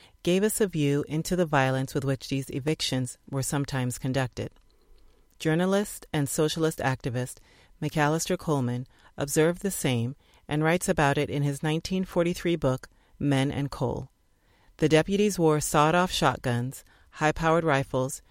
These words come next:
and revolvers when they removed miners and their families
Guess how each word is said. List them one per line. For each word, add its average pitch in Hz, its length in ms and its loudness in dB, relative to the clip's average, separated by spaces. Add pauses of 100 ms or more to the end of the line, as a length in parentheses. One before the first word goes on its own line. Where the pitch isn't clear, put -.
(160)
and 151 160 -2
revolvers 160 760 2
when 143 140 0
they 139 100 2
removed 143 380 0
miners 127 480 0
and 139 180 -4
their 143 200 -2 (320)
families 127 560 -2